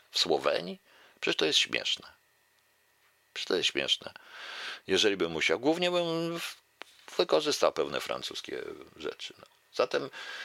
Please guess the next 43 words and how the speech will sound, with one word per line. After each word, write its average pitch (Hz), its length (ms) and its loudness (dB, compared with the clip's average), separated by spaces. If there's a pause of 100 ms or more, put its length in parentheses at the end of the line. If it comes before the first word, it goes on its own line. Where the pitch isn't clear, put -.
(120)
bierzemy, 139 580 2 (160)
nie 175 160 2
wiem, 123 160 0
po 90 120 -2
co 82 140 0
bierzemy 76 360 -2
udział 71 260 0
w - 80 -4
tym 69 120 0
wszystkim, - 420 -2
nie 147 140 2
wiem, 104 160 0
o 92 60 2
co 78 140 4
chodzi, - 360 0
tym 160 140 2
bardziej, 156 360 4
że 143 340 6 (440)
tak - 160 4
mi 220 120 2
się 190 120 6
wydaje, 180 420 6
że 151 420 4 (680)
to 156 140 4
będzie 151 280 2
tak, - 240 4
jak 120 180 0
to, 87 440 6
jak 85 180 4 (140)
wiecie 85 300 2
państwo, 67 580 2
jak 73 220 2
to, 76 140 2
jak 78 200 0
się 98 140 4
mówi 87 260 0
do 80 140 4
kogoś: 73 380 0
„Hej, 143 400 4
krzyczmy - 440 4
razem, 85 580 2
krzyczmy 131 400 2
razem”. 80 600 2